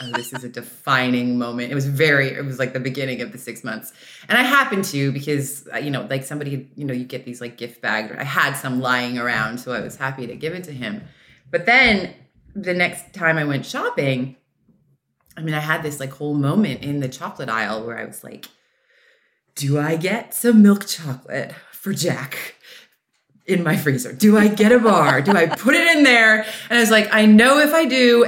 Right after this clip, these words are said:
every time I open the freezer, which is multiple times a day, 'cause that's where my dark chocolate is, I'm gonna see this thing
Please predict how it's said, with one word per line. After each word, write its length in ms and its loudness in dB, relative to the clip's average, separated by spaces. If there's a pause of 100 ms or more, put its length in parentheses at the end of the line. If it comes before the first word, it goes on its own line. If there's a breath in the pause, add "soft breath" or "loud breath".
(100)
every 320 0
time 500 4
I 200 -4
open 260 -2
the 140 0
freezer, 320 0
which 140 -8
is 100 -12
multiple 320 -10
times 240 -6
a 60 -4
day, 480 0 (200 loud breath)
'cause 140 -16
that's 220 -6
where 80 -8
my 100 0
dark 220 2
chocolate 280 -2
is, 160 2
I'm 140 -2
gonna 220 0
see 260 -4
this 240 -2
thing 480 -8